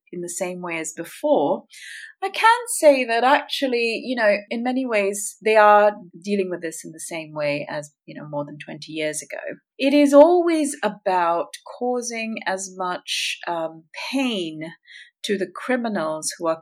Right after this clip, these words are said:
committing the crime of counterfeiting. And that sort of, um, theory still stands today. However, some of the detail is quite different today.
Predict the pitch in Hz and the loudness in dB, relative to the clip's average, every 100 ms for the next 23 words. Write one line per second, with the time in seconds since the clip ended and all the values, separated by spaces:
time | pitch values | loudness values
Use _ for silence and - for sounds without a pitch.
0 | - 185 226 220 180 165 151 - 160 151 | -8 -6 -6 -6 -10 -10 -16 -14 -10 -8
1 | 147 143 - 165 147 - - - - - | -8 -10 -10 -10 -10 -14 -16 -14 -12 -12
2 | 196 _ - - - - - 190 190 196 | -14 _ -20 -18 -18 -10 0 0 2 6
3 | 190 - - - - - - 185 175 170 | 6 4 -6 -8 -14 -16 -8 -6 -4 -4
4 | 165 - - 147 165 165 160 165 170 - | -6 -10 -6 -4 -2 -4 -10 -18 -10 -10
5 | - - - 233 220 190 165 165 - 170 | -10 -16 0 6 6 6 0 -4 -6 -4
6 | 170 - 175 165 165 - 170 170 147 123 | -4 -4 -4 -4 -6 -10 -4 -2 0 -2
7 | 185 _ - - - - - 247 262 262 | -8 _ -20 -20 -18 -16 0 4 4 4
8 | 262 262 269 294 349 - 247 285 - 254 | 4 4 2 4 2 0 0 0 2 4
9 | 175 165 - 156 - 156 131 - - 151 | 4 2 -4 -10 -10 -8 -8 -8 -14 -14
10 | - 156 147 - - - 147 139 - 113 | -12 -14 -8 -8 -8 -12 -6 -6 -6 -10